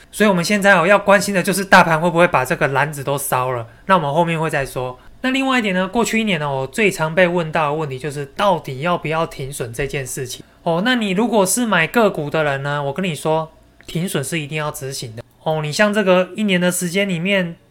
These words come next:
跌了四十八趴，这哪受得了？如果你是投资个股，跌了四成五成，那是一定要停损的嘛。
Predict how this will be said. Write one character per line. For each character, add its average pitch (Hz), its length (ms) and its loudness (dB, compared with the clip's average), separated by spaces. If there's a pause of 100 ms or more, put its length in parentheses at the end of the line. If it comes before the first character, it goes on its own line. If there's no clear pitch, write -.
(120)
跌 175 200 2
了 180 80 6
四 190 160 -2
十 170 120 -4
八 180 220 2
趴， 180 400 0 (100)
这 220 180 -2
哪 147 180 -2
受 180 180 2
得 147 100 2
了？ 117 280 -4 (240)
如 202 120 0
果 214 120 0
你 180 80 2
是 196 100 -2
投 180 200 2
资 190 160 -4
个 196 180 4
股， 127 320 -10 (160)
跌 180 160 4
了 202 100 10
四 202 220 2
成 160 240 -2
五 143 140 -6
成， 151 240 -6
那 208 100 2
是 185 180 -2
一 160 60 -6
定 180 120 -4
要 180 120 2
停 151 200 -10
损 143 180 -6
的 120 80 -8
嘛。 113 220 -12